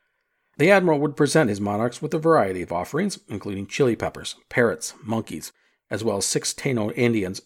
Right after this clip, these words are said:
who had survived the ocean voyage. There was also gold,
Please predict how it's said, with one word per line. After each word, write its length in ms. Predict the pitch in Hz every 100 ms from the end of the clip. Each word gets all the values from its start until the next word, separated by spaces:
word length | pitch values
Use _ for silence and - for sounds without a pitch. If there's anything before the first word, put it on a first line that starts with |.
| -
who 100 | 110
had 100 | 98
survived 400 | 117 92 85 92
the 100 | 87
ocean 280 | 85 -
voyage. 460 | 90 113 95 80 - _ _ _ _ _ _
There 80 | 120
was 120 | 104
also 320 | 90 87 -
gold, 380 | 92 139 147 -